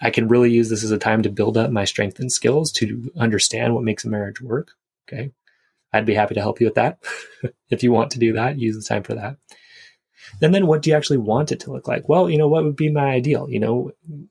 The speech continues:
if we are separated, how can I make the most of that? Right?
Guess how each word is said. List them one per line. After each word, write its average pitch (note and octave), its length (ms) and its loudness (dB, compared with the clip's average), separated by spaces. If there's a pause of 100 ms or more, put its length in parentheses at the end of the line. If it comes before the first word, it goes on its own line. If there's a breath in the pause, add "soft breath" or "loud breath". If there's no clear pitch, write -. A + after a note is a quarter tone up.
if A#2 200 -2
we A#2 80 4
are A#2+ 100 4
separated, A2 460 0
how G#2+ 140 -2
can A#2 140 -8
I A2+ 40 -2
make G#2+ 200 -2
the B2 80 -14
most G#2+ 300 -14
of B2+ 80 -16
that? C3 180 -10 (640)
Right? D3 220 0